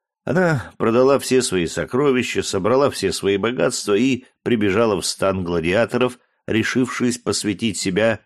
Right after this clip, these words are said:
с безграничной преданностью восточной рабыне человеку, который сумел зажечь в её сердце такую сильную и горячую страсть.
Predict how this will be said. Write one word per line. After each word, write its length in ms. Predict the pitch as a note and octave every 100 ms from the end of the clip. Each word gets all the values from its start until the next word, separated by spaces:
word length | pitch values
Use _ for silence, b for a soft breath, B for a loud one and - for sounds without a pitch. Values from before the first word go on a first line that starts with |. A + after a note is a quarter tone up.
| _ -
с 100 | F#2+
безграничной 840 | G2 G2+ F#2+ G2 G#2 G#2+ - G2+
преданностью 680 | F2 G2 A2+ G2+ G#2 - F#2
восточной 720 | F#2 - - G2+ - - F#2+
рабыне 640 | F2 E2 A2 C3 B2 G#2+ b b b
человеку, 640 | - - C#3 G#2+ A#2+ A#2+
который 360 | G2 G2+ G2+ G2+
сумел 520 | - F2+ G2 G#2 F#2+ _ -
зажечь 440 | G2+ F#2+ F#2+ -
в 60 | F#2+
её 160 | F#2
сердце 400 | - G#2 F#2 F#2
такую 280 | F2 F2 F2
сильную 680 | - - B2+ A2+ F#2+ D#2+ C2+ b -
и 100 | F#2+
горячую 480 | F2 E2 D2+ E2
страсть. 580 | D#2 - D2 B1 - _